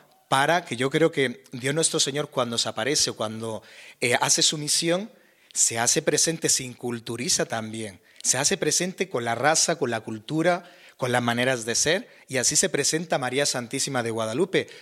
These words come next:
con rasgos indios. Después tiene el pelo suelto, la Virgen, como lo vemos, si tenemos la, la imagen delante de la Virgen de Guadalupe, vemos el pelo suelto, que es símbolo, las mujeres aztecas,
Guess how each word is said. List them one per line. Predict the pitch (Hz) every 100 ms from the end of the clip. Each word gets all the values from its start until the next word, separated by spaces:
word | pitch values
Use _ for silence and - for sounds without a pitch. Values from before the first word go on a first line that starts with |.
| -
con | 120 117
rasgos | 113 131 180 214 254 - _ -
indios. | 131 131 113 104 90 - - -
Después | 123 139 147
tiene | - 151 170
el | 151 123
pelo | 131 123
suelto, | - 160 180 - 196 -
la | 120 110
Virgen, | 117 123 147 143 -
como | 120 107
lo | 107
vemos, | 120 139 165 160 - - -
si | - 113
tenemos | 117 127 127
la, | 120 113 110
la | 123
imagen | 110 123 123 127
delante | 123 127 139 131
de | 113
la | 110
Virgen | 113 113 123
de |
Guadalupe, | 127 127 139 151 156 175 - - - -
vemos | 131 131 -
el | 117
pelo | 143 151
suelto, | - 165 165 190 196 - -
que | 123
es | 127
símbolo, | - 160 156 160 185 -
las | 127 117
mujeres | 120 - 151 147
aztecas, | - - 165 165 165 156 -